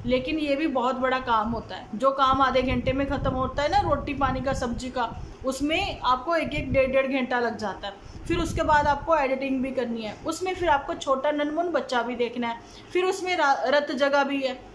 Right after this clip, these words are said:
बच्चे के साथ भैया बहुत काम होते हैं, सच्ची में बताना चाहती हूँ। अभी तो पुतन और पुतन का बच्चा ही है, इसलिए पुतन उसको अच्छे से handle कर रही है। फिर भी वो अकेली है, नहीं, sorry,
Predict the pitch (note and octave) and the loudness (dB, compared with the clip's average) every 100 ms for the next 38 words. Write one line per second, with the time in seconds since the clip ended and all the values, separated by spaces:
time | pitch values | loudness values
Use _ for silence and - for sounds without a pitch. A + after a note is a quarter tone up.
0 | - A3 B3+ D4 D4 C#4 C#4 A#3+ A#3 A3+ | -6 -4 -2 -2 -2 -2 0 -2 -2 -2
1 | B3+ F4 C#4+ C4+ C4 B3+ A3 A3 G#3 - | 0 0 0 0 0 0 0 -2 -6 -8
2 | G3+ G3+ - C4+ C4+ D#4+ D4+ C#4 B3+ G#3+ | -10 -10 -6 -6 -2 -4 -2 -2 -2 -2
3 | G#3+ A3 A3 C4+ C#4+ F4+ F4+ F4 D#4+ - | -2 -4 0 2 2 2 0 -4 -4 -2
4 | E4+ E4 D#4 D4 C4+ C#4 C4+ C4+ C#4 C4+ | 0 2 2 2 0 0 -4 -2 0 0
5 | B3 A#3 - F4 F4 E4 - - - - | 0 -2 0 0 2 0 -2 -14 -18 -8
6 | D4 D4 E4 D#4+ D#4+ - C#4 C#4 - C#4+ | -6 -2 -2 -2 -4 -2 0 0 2 0
7 | C4+ C#4+ C#4+ C#4+ B3+ B3 C4+ D#4 D4+ E4 | 0 -4 -2 -2 0 0 2 2 2 2
8 | F4 E4+ - - - - F4 E4+ F4+ F4+ | -2 -4 -8 -16 -6 0 2 2 2 2
9 | E4+ - B3+ - C#4 C#4 E4 E4 C#4 F#3+ | 2 0 -4 0 0 0 0 -2 -2 -6
10 | - - - - - - A#3 C4+ C#4 E4+ | -10 -12 -12 -14 -14 -6 0 0 2 0
11 | G3+ - - B3+ | -4 -4 0 0